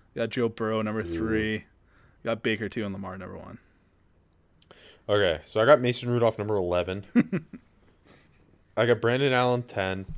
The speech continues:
Speaker 2: I got practice squad Trace McSorley nine.
Speaker 1: <laughs>
Speaker 2: I got I R Josh Dobbs eight.
Speaker 1: Mm-hmm.
Speaker 2: I got Tyler Huntley seven. I'm so happy Tyler Huntley
Speaker 1: Yeah, I
Speaker 2: is,
Speaker 1: know.
Speaker 2: like,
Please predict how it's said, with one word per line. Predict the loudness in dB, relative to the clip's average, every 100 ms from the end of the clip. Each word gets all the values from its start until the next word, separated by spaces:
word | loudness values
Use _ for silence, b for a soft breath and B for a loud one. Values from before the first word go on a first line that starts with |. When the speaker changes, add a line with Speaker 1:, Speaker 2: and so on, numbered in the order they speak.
| b b 4
Speaker 2:
I |
got | 4 2 _ _
practice | 2 4 4 0 -6
squad | -6 -4 2 4 4
Trace | 0 -2 -2 -4
McSorley | -10 -6 0 0 0 -2
nine. | -2 -2 0 0 -2
Speaker 1:
<laughs> | -12 -12 -16 -16 -16 -20 -20 -20 -18 -18 -20 -20 _ _ _ _ _ -6
Speaker 2:
I | 4
got | 4 4 0 _ _ _ _ 0
I | 4 8
R | 8 8 4
Josh | 4 2 2 0
Dobbs | 2 2 0
eight. | -4 -4 -4
Speaker 1:
Mm-hmm. | -8 -12 -16 _ _ -4
Speaker 2:
I |
got | -4 -4
Tyler | 2 4 4 2
Huntley | -2 -4 -6
seven. | -8 -4 -4 -4 -8 -16 B B
I'm | -6 -4
so | -2 -2 2 2
happy | 4 2 0 -4 -10 -14 -20 -20 _ -2
Tyler | 2 2 2
Huntley | -2 -4 -2
Speaker 1:
Yeah, | -2
I |
Speaker 2:
is, | -2
Speaker 1:
know. | 0
Speaker 2:
like, | 0